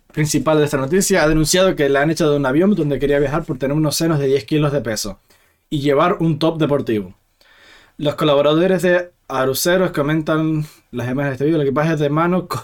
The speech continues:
son diez kilos, no sé por qué no lo dejan. Cuenta Alba Guts.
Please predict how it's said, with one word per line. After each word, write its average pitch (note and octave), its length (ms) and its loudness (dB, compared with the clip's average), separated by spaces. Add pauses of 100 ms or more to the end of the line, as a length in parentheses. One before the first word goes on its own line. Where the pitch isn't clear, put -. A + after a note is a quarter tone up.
son - 400 0
diez E3+ 240 0
kilos, F3+ 300 2
no D#3 80 0
sé D#3 140 -2
por D3+ 140 0
qué D3+ 80 0
no D3+ 100 0
lo C3+ 120 2
dejan. A2+ 300 -2 (1400)
Cuenta D3 420 -2
Alba D#3 420 0
Guts. A#2 600 -6